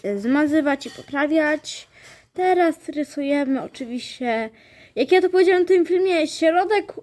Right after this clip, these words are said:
ust. Chociaż nie wiedziałem, jak inaczej to nazwać, więc dobra. To wygląda tutaj, jakby ktoś miał jakiś, wiecie, aparat na zębach, czy coś takiego.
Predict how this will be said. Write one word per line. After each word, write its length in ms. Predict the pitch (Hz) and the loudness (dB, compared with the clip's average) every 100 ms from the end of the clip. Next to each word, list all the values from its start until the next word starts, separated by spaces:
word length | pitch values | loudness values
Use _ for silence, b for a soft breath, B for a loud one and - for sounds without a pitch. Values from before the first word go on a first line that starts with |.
| - | 2
ust. 680 | 440 311 - - - _ _ b b b b | 4 4 -2 -16 -20 _ _ b b b b
Chociaż 360 | 262 302 294 302 | 0 0 2 4
nie 140 | 311 | 4
wiedziałem, 300 | 294 339 330 | 4 4 4
jak 180 | 302 - | 2 0
inaczej 260 | 285 294 | -4 -4
to 80 | 262 | -2
nazwać, 520 | 311 294 214 185 185 | 0 0 -2 -8 -8
więc 420 | 196 208 202 202 - | -8 -6 -6 -8 -6
dobra. 420 | 202 190 180 - _ b b b _ - - | -6 -4 -8 -10 _ b b b _ -20 -2
To 100 | 427 494 | 0 4
wygląda 340 | 359 453 453 392 | 4 4 2 0
tutaj, 200 | 370 480 | 0 0
jakby 160 | 359 349 | 0 -2
ktoś 240 | 359 403 | -2 -2
miał 80 | 427 | 0
jakiś, 280 | 381 359 370 | -2 0 -2
wiecie, 240 | 277 - | -2 -4
aparat 480 | - - 349 339 330 | -8 -2 0 0 0
na 180 | 302 285 | -2 0
zębach, 640 | 233 269 247 180 170 196 b b b b | 0 0 0 -2 -8 -10 b b b b
czy 120 | - 247 | -20 -12
coś 160 | 247 | -10
takiego. 540 | - 254 220 180 185 | -10 -8 -4 -2 -2